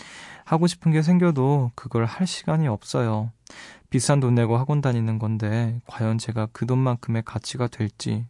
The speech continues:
두려워요. 그냥 제가 어리고 약한 걸까요? 학교 다닐 때보다 더 바쁘게 방학을 보내는 것 같아요." 음, 아무튼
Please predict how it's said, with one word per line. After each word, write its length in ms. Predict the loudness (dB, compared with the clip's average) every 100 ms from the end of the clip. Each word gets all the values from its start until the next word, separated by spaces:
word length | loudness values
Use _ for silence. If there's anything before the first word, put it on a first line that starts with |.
| -12
두려워요. 680 | -4 2 2 2 2 -2 -6 _ -20 -20 -20 -20 _
그냥 540 | 2 4 6 4 2 -2 -10
제가 340 | -4 0 0
어리고 420 | 0 0 0 0 -2
약한 340 | -2 -2 0
걸까요? 540 | 0 -2 0 0 0 -4 _ -20 -20 -20 -20 -8
학교 260 | -6 -2
다닐 220 | 0 0
때보다 340 | 0 -2 -2 -4
더 180 | -4 -6
바쁘게 760 | -8 -16 -8 -2 0 0 -4 -6
방학을 380 | -4 -2 -2
보내는 400 | -4 -2 -2 0
것 120 | -2 -4
같아요." 840 | -6 -4 -2 -2 -2 -4 -6 -8 _ _ _ _ _ -20 -20 -20 -20 -20 -20 -20 -20 _ _ _ _ -4
음, 1160 | 0 2 2 2 2 0 0 -2 -4 -6 -12 -18 _ _ _ _ _ _ -12
아무튼 540 | -6 -6 -6 -6 -6